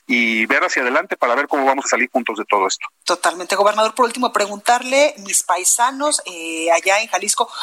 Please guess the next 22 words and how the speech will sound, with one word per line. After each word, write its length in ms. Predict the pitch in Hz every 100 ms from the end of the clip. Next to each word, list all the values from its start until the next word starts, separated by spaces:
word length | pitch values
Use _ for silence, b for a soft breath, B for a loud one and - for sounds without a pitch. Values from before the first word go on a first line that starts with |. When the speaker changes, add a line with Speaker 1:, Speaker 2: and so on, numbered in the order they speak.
| B
Speaker 2:
¿podrán 340 | - 214 254 262
estar 260 | - 254
tranquilos 640 | 247 226 220 254 285 320 -
de 180 | 202 190
que 140 | 190
tenemos 340 | - 196 220 240
las 160 | 240
camas 240 | - 226 226
suficientes, 640 | 196 202 - 262 254 262
los 160 | - 190
insumos 460 | 185 220 220 220
en 240 | 202 185 180
materia 300 | 175 202 202
de 20 |
salud 220 | - 196
suficientes 640 | - 220 190 - 233 226 269 B B
para 160 | - 190
enfrentar 460 | 180 190 196 208 214
esta 340 | 196 - 208
pandemia 320 | 185 175 190 196
del 80 |
coronavirus? 640 | 185 170 165 165 - -